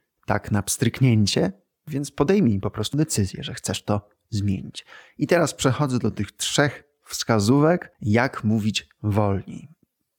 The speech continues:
Rzecz, od której zwykle zaczynam, to jest, żeby słuchać wolniej. Może to brzmieć trochę głupio, no bo jak można słuchać wolniej?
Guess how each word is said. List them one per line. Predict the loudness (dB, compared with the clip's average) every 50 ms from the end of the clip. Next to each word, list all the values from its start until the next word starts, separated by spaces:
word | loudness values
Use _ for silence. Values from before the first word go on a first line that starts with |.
| _ _
Rzecz, | 0 0 2 2 2
od | -2 -6 -6
której | -4 0 2 2 2 2
zwykle | 2 0 0 0 -2 -4 -4
zaczynam, | -4 -4 -4 0 2 4 4 4 4 4 2 0 -4 _ _ _ _ _ _ _
to | 0 2 2
jest, | 2 2 0 -4 -8 -14 _ -4
żeby | 0 2 4 4 4 4 2 0 _ _
słuchać | -10 -6 -4 -2 -2 0 2 4 4 4 2 0 -6 -8 -8 -8 -10 -10 _ _ -6
wolniej. | -2 0 2 2 2 0 -2 -6 -10 -14 -18 -18 _ _ _ 0
Może | 2 4 4 2 2
to | 2 2
brzmieć | 2 2 0 -2 -2 0 -2 -2 -2 -6 -10
trochę | -8 -4 -4 -2
głupio, | 0 2 2 2 2 0 -6 -12
no | -12 -12
bo | -10 -6
jak | -6 -4 -2 -2
można | -2 -2 -2 -2 -4
słuchać | 0 0 0 2 2 2
wolniej? | 2 2 0 0 -2 -4 -10 -14